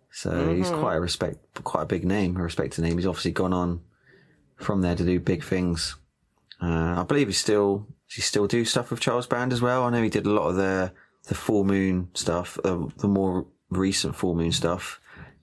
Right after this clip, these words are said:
Speaker 1: Uh, Evil Bong, I know he w-, he was, he was on the credits
Speaker 2: Evil
Speaker 1: for that.
Speaker 2: Bong.
Speaker 1: Yeah. Um, but yeah, he's also done some big stuff as well. I know he did Beverly Hills Cop Three. Um, so yeah, he was a, quite a big name.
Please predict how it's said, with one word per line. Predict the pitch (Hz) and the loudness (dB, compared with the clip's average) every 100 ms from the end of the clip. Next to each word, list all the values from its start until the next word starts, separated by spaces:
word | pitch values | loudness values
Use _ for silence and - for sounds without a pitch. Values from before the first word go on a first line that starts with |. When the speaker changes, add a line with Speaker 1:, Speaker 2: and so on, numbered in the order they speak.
| _ 85 | _ -2
Speaker 1:
Uh, | 85 82 | 0 2
Evil | 104 92 95 | 2 2 0
Bong, | 95 90 98 101 | 2 0 0 -2
I | 92 | -2
know | 90 90 | 0 2
he | 90 87 | 2 2
w-, | 85 85 | 0 -2
he | 95 87 | -2 -2
was, | 87 85 85 - - _ _ _ _ _ _ | 0 -2 -4 -6 -10 _ _ _ _ _ _
he | 101 | -4
was | 92 92 | -2 0
on | 90 | 0
the | 87 | 0
credits | 95 - 117 | 0 0 0
Speaker 2:
Evil | 151 | 0
Speaker 1:
for | 87 | 0
that. | 87 | 0
Speaker 2:
Bong. | 113 120 123 123 113 | 0 0 -4 -6 -4
Speaker 1:
Yeah. | 92 95 - _ _ - - _ - - _ _ - - - - - _ - | -2 -2 -8 _ _ -20 -20 _ -20 -20 _ _ -20 -20 -20 -20 -20 _ -10
Um, | - 87 87 87 90 92 - | -6 -4 -4 -4 -6 -8 -4
but | - | 0
yeah, | 104 101 | 4 4
he's | 98 | 2
also | 110 - | 0 0
done | 90 | 0
some | 85 87 | 0 0
big | 104 - | 0 0
stuff | 80 80 | -4 0
as | |
well. | 92 87 | 0 0
I | 85 | 0
know | 92 | 0
he | |
did | 82 - | 0 0
Beverly | 90 87 | 0 0
Hills | 90 87 - | 2 0 -2
Cop | 78 | -6
Three. | - 90 87 92 - - - | -4 -2 0 -2 -6 -18 -8
Um, | 73 80 80 85 | -2 0 0 -2
so | 92 85 82 85 101 - | -4 -4 -2 -2 -6 -8
yeah, | 90 90 87 | -4 -2 -2
he | 95 | -2
was | 90 87 | -2 0
a, | 82 82 - _ - | 0 -2 -8 _ -6
quite | 104 82 | -2 0
a | |
big | 92 87 | 0 -2
name. | 95 90 87 | -2 0 -2